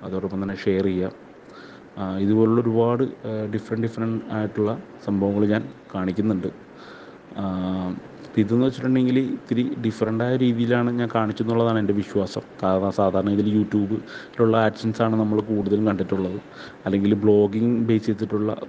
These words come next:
Google AdSense റവന്യൂ ആണ് നമ്മൾ കണ്ടിട്ടുള്ളത്. ഇതെന്ന് വെച്ചിട്ടുണ്ടെങ്കിൽ ഇൻഫോർമേറ്റീവായിട്ട്, ആ, നമ്മുടെ ഇന്ത്യയിൽ തന്നെ ഒരുപാട് പേര്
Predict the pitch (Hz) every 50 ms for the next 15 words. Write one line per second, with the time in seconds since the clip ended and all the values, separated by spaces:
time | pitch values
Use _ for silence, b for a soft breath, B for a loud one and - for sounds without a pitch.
0 | - - 113 113 110 104 110 107 104 107 - - 107 104 101 - - - 110 101
1 | 98 98 98 101 101 101 101 98 98 101 101 98 98 95 95 90 90 87 - 95
2 | 92 90 87 87 - - - - 104 95 104 117 117 107 117 113 117 117 113 110
3 | 120 139 - 110 107 95 - 101 101 104 101 - - 110 113 110 107 107 - -
4 | - - - - B B B B B B B - 95 87 90 90 90 90 87 85
5 | 87 90 92 92 98 104 104 101 101 98 113 120 120 123 123 131 107 92 90 -
6 | - 101 95 98 98 101 101 104 104 110 107 107 101 95 95 92